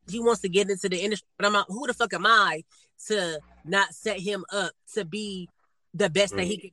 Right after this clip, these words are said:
Speaker 1: be? 'Cause like I said, I'm reti-, it's a, it's a wrap for me next year, baby. I want you to
Speaker 2: Mm.
Speaker 1: be out here and doing it the right way. You feel me?
Speaker 2: So what, so, so what made you decide to retire?
Speaker 1: Um,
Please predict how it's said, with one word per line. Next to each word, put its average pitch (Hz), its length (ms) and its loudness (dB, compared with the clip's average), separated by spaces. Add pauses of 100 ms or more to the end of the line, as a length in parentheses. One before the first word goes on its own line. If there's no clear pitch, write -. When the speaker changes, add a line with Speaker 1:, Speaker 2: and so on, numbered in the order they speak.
(100)
Speaker 1:
be? 190 60 -14
'Cause 170 180 -4
like 185 120 0
I 170 80 0
said, 185 260 0
I'm 294 140 2
reti-, 208 300 0
it's 254 140 -2
a, - 120 0
it's - 160 -2
a 175 80 2
wrap 233 220 2
for 208 100 -2
me 190 140 -2
next 156 260 -6
year, 123 180 -8
baby. 190 320 -6
I 202 120 4
want 277 340 -2
you 277 140 -14
to 233 60 2
Speaker 2:
Mm. 190 60 -6
Speaker 1:
be 220 140 -6
out 208 240 0
here 202 300 -4 (420)
and 185 200 -6
doing 196 480 0 (340)
it 196 220 4 (280)
the 175 220 -4
right 202 380 4
way. 139 200 -10 (800)
You 185 180 -10
feel 170 220 -6
me? 143 160 -8
Speaker 2:
So 196 180 12
what, 226 280 12
so, 214 240 12 (120)
so 190 300 8
what 214 160 6
made 202 200 12
you 170 80 -2
decide 156 440 2
to 135 80 -6
retire? 120 480 -4 (1080)
Speaker 1:
Um, 226 720 2